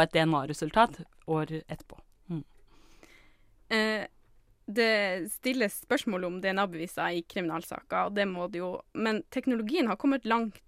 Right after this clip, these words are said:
Speaker 2: i to tusen og seksten i forhold til, eh, i gamle dager. Hva trengte politiet å gjøre for å gjøre en D N A-test før?
Speaker 1: Eh,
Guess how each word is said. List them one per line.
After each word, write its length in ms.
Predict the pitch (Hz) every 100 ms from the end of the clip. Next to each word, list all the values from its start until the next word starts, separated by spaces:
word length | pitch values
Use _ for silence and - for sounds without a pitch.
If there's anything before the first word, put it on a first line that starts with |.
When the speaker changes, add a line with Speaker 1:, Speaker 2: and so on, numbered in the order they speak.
| -
Speaker 2:
i 100 | 180
to 140 | 190
tusen 200 | 185 202
og 60 | 190
seksten 440 | 208 208 - 170
i 60 | 175
forhold 320 | - 190 185
til, 340 | - 165 170 175
eh, 180 | 170 196
i 40 |
gamle 280 | 190 202 262
dager. 360 | 208 156 185 175 _ _ - _ - - - _ _ -
Hva 80 |
trengte 880 | 349 330 381 - 247 190 180 - - -
politiet 400 | 233 220 285 233
å 20 |
gjøre 260 | 208 214 190
for 180 | - 185 -
å 180 | 180 190 -
gjøre 260 | 202 226 220 160
en 200 | 170 180
D 80 |
N 140 | 190 190
A-test 720 | 214 - 160 - - - - _ _
før? 300 | - 214 - - _ _ _ _ - - - _ _ _ _ _ _ _ _ -
Speaker 1:
Eh, 640 | 151 147 147 147 156